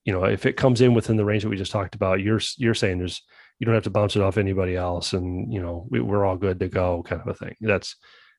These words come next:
is that accurate? Is that, is that, 'cause usually that's not what I find in this situation. Usually they bring s-, at least one other person in. Uh, and sometimes they'll change their answer. "Well, I, I need to talk to so-and-so." Okay.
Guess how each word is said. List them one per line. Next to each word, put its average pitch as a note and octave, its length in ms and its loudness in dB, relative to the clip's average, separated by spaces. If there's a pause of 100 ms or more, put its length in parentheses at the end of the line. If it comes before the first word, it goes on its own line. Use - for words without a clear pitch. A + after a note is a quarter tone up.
is - 80 -12
that F#2+ 100 2
accurate? G#2+ 480 2
Is F#2 140 -2
that, G2 180 0 (300)
is A#2+ 220 -4
that, G2 300 0
'cause G2 200 -2
usually G#2+ 240 2
that's G#2 180 2
not G#2+ 140 2
what G2 100 2
I F#2 80 2
find F2+ 440 -2
in G2 220 -4
this F2+ 160 -4
situation. G2 640 -4
Usually G2+ 200 0
they G2 80 0
bring F#2 180 -4
s-, - 60 -12
at - 80 -10
least G#2+ 240 2
one F#2 100 0
other F2 140 -4
person - 340 -10
in. - 240 -10 (760)
Uh, G2 220 0
and A#2 100 -2
sometimes C3+ 280 4
they'll G#2 240 2
change F2+ 340 -2
their F#2+ 140 -8
answer. - 280 -8
"Well, G#2+ 380 0
I, G2+ 180 -2
I A2+ 120 0
need G#2+ 120 2
to F#2+ 80 0
talk F#2 220 -4
to - 80 -10
so-and-so." - 540 -8
Okay. - 180 -4